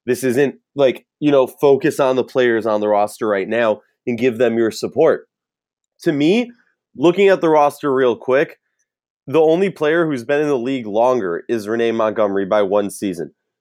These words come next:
So I think that's the, it starts with that, with that style of culture. So yes, the style of play is gonna be different. And, you know, I'm always weary anytime there's a player who, uh,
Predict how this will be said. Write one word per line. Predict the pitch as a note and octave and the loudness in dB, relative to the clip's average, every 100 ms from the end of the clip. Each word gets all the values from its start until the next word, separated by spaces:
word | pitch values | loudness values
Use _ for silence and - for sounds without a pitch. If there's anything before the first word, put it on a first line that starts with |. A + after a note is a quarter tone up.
| _ | _
So | - | 2
I | F3+ | 2
think | F3 G#3+ E3+ | 2 0 2
that's | D3+ D3 - | 2 2 -2
the, | F3 D#3+ C#3+ D#3 - | -6 -2 -2 -4 -4
it | D#3+ | -4
starts | - - F3+ F#3 F3+ | -4 -2 0 0 0
with | D3+ G#2+ | -4 0
that, | G#2+ F2 - _ _ | -2 -2 -6 _ _
with | D3 B2+ | -6 -2
that | A#2+ C3+ C3 | 0 0 -2
style | - - A#2 B2 A2 | -8 -2 0 2 0
of | F#2+ | -4
culture. | - A2 - D2+ | -4 -4 -6 -12
So | - | -6
yes, | D#3+ D#3+ B2+ - | -2 0 -2 -6
the | A2+ | -18
style | - - A#2+ D3 F#3 | -8 -4 0 2 2
of | D#3 - | 0 -4
play | D3 C#3 | -6 -4
is | A#2+ | -4
gonna | A2 B2+ | -2 -2
be | G#2+ | -4
different. | E2+ G#2+ G#2+ F3+ F#3+ - _ _ _ _ | -6 -6 -2 -2 -2 -8 _ _ _ _
And, | D#3 D#3 C#3+ C#3 C3+ | 0 2 2 0 -4
you | D#3 | -4
know, | D#3+ E3 D3+ | -6 -4 -2
I'm | D#3 D3 | -2 2
always | C#3+ D#3 F3 C3+ | 2 2 0 -2
weary | B2 B2+ C#3+ C#3+ C3+ | -6 -4 -2 -2 -2
anytime | D3+ E3+ - D#3 C#3+ | -2 -2 -2 -2 0
there's | B2+ A#2+ | 0 -2
a | A#2+ | -4
player | - C3+ B2+ A#2+ A#2 _ _ _ | -4 -2 0 0 -4 _ _ _
who, | C#3 C3+ | -2 2
uh, | A#2+ A#2 A2+ | 4 4 2